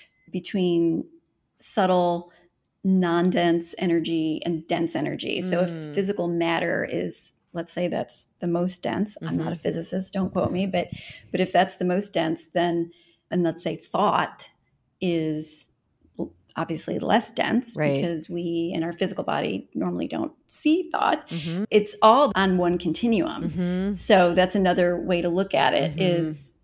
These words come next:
Speaker 1: an avenue of connection that all energy is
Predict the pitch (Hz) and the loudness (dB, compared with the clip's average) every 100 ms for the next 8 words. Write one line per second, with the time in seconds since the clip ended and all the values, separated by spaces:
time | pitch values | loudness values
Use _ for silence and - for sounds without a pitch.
0 | - 175 170 180 175 165 165 - 175 170 | -2 -2 0 0 0 0 -4 -4 -4 -2
1 | - 165 175 165 - - - _ _ _ | -4 -2 -2 -2 -2 -2 -8 _ _ _
2 | _ _ _ _ 180 180 165 165 170 170 | _ _ _ _ -2 0 2 0 -2 -4
3 | 160 | -6